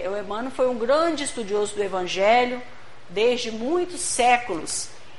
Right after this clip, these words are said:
e perguntando-se a ele como que ele conseguia estudar tanto assim, ele dizia, "Eu não perco nem um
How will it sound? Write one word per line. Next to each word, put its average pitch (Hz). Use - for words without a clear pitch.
e 320
perguntando-se 269
a 233
ele 220
como 339
que 359
ele 294
conseguia 240
estudar 196
tanto 302
assim, 294
ele 269
dizia, 196
"Eu 277
não 294
perco 240
nem 269
um 285